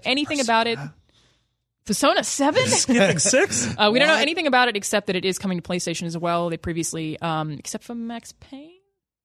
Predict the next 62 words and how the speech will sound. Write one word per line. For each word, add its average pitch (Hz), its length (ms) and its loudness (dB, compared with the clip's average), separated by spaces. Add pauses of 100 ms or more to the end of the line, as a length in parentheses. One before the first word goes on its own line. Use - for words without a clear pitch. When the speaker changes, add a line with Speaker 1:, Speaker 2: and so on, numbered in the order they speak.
(220)
Speaker 3:
So 120 240 2
they 123 140 2
have, 135 460 -2
they 123 120 0
have, 113 340 -4
uh, 113 300 -2
Speaker 2:
Payne 151 240 -2
seven. 110 200 -4
Speaker 3:
their 127 120 2
last 131 240 0
couple 151 180 0
games 135 240 0
Speaker 2:
P? 156 60 -2
Speaker 3:
have 113 180 -2
been 107 340 -4
exclusive 113 520 -4
to, 98 440 -6
uh, 92 380 -8
Xbox 101 540 -8
Speaker 2:
Xbox. - 100 -12
Speaker 3:
and 92 420 -8
P - 140 -12
C 85 400 -8 (260)
Speaker 1:
Yes. - 120 -4
Speaker 3:
since 117 240 -2
Max 95 160 -10
Payne 101 160 -10
two. 82 240 -16 (160)
Speaker 1:
Yes. - 360 -8 (640)
So, - 200 -4 (340)
um, 170 460 -4
this 202 140 -8
is - 40 -8
gonna 208 140 -2
use 190 240 -4
their 175 140 -2
in-house 170 400 -4
Northlight 165 460 -6
engine, 160 300 -8
which 151 140 -10
was 160 140 -14
used 147 120 -10
in 143 120 -12
Quantum 143 260 -18
Break, 170 240 -10
which 185 140 -10
I 180 40 -4
thought 180 200 -4
was 156 240 -8
a - 40 -12
very 147 220 -10
good-looking - 360 -16
game. - 340 -14
Speaker 3:
Oh 135 100 4
yeah, 127 140 2
it 98 60 -8
was 101 120 -8
a 98 40 -8
gorgeous 98 280 -4
game. 185 100 -6
Speaker 1:
And 170 400 -6
Speaker 3:
Um, 95 300 -6